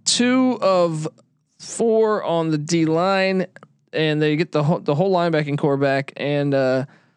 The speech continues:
three of four in the secondary.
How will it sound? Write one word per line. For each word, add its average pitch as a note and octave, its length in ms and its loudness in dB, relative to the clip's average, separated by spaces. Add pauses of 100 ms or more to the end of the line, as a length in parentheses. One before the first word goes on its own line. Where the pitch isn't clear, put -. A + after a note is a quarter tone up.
(880)
three F3 220 2
of D3+ 120 0
four D#3+ 240 0
in D3 60 0
the C3 80 -2
secondary. A2 600 -2